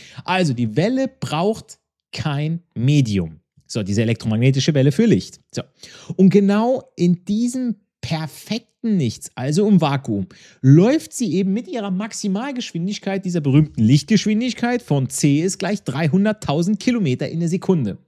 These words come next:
Und dann gilt diese Formel, die ich gerade schon genannt habe, dieses C ist gleich Lambda mal Frequenz, also Lambda mal F, oder? Lichtgeschwindigkeit ist gleich Wellenlänge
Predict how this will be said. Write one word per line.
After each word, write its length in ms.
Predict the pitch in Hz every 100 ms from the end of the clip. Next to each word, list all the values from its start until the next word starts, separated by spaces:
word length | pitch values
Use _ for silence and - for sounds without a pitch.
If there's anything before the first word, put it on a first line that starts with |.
| _ - - - - - -
Und 520 | 151 156 151 151 147 147
dann 220 | 135 190
gilt 220 | 254 262
diese 200 | 202 135
Formel, 380 | - 117 131 226
die 100 | 175
ich 120 | 139
gerade 260 | - 127 123
schon 180 | 135
genannt 320 | 110 104 110 131
habe, 140 | 214
dieses 280 | 151 131 -
C 260 | - 147 156
ist 160 | 196
gleich 240 | 202 190 -
Lambda 440 | 120 123 139 175
mal 280 | 156 120 127
Frequenz, 560 | - 151 - 139 98
also 200 | - 107
Lambda 340 | 107 117 120 135
mal 240 | 135 139 135
F, 220 | 120 -
oder? 280 | 104 131 202
Lichtgeschwindigkeit 1040 | 131 123 - - - 185 185 196 - 185
ist 140 | - -
gleich 280 | 110 101 -
Wellenlänge 680 | 120 151 160 151 160 165